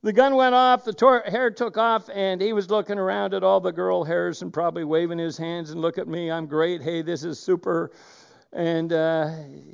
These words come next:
he'd run back and check where the tortoise was, and the tortoise was just, he knew where he was going, but he was just getting there, steadfast, immovable,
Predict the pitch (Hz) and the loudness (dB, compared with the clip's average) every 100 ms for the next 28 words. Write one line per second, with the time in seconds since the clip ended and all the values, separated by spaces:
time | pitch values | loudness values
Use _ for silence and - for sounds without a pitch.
0 | - 156 - 160 233 214 233 240 233 240 | -18 -16 -4 -2 0 2 2 4 2 2
1 | 240 220 - 240 196 247 220 220 233 233 | -2 -4 0 0 2 2 2 4 4 4
2 | 220 196 220 220 202 214 208 - 170 165 | 2 6 8 6 2 -8 -10 -10 -8 -8
3 | 165 147 170 - 175 151 _ - - - | -10 -12 -14 -10 -12 -12 _ -20 -20 -20
4 | _ _ _ _ _ - - _ _ _ | _ _ _ _ _ -20 -20 _ _ _
5 | _ _ _ - _ _ _ 135 139 143 | _ _ _ -20 _ _ _ -12 -10 -8
6 | 147 180 180 233 - 170 139 139 143 175 | -8 -6 -6 -10 -10 -8 -8 -8 -10 -12
7 | 143 165 - _ _ - 139 147 _ _ | -12 -14 -16 _ _ -10 -8 -8 _ _
8 | _ _ - 165 - 135 131 135 - _ | _ _ -8 -8 -6 -8 -8 -12 -18 _
9 | - - 156 143 143 135 131 - _ _ | -20 -12 -12 -12 -14 -14 -14 -20 _ _
10 | _ _ _ _ _ - 165 170 160 131 | _ _ _ _ _ -6 -4 -2 -2 -4
11 | 131 139 135 170 | -8 -10 -12 -16